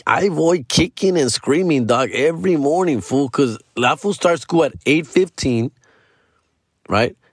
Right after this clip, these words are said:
It takes us about an hour to get there, average, anywhere from forty-five minutes to an hour. Forty-five minutes if the traffic is great, smooth, you know, up to an hour if there's stop and go, a lot of stop and go. There's always stop and go.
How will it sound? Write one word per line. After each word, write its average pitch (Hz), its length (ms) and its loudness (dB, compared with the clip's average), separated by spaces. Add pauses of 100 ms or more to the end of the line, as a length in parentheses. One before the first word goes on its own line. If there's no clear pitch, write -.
It 107 140 -2
takes 151 240 2
us 160 80 0
about 127 260 2
an 117 120 -2
hour 135 300 0
to 135 140 -10
get 110 280 -2
there, 113 260 0
average, 95 640 -4 (260)
anywhere 117 360 0
from 101 260 -4 (600)
forty-five 127 680 0
minutes 120 320 0
to 107 160 -2
an 98 80 -2
hour. 98 200 0
Forty-five 156 600 0
minutes 151 420 -2
if 113 260 -2 (640)
the 101 120 -2
traffic 117 480 -2
is 87 340 -4
great, 104 520 0
smooth, 104 580 -2 (440)
you 92 100 -6
know, 95 260 -2 (960)
up 135 180 0
to 135 180 0
an 123 120 2
hour 131 380 2
if 104 100 -2
there's 107 220 0
stop 113 320 -2
and 98 180 -6
go, 101 240 -2
a - 20 -4
lot 101 220 -2
of 85 60 -6
stop - 240 -8
and 80 100 -8
go. 87 80 -4
There's 135 180 2
always 185 240 0
stop 127 240 -2
and 101 120 -4
go. 92 260 -2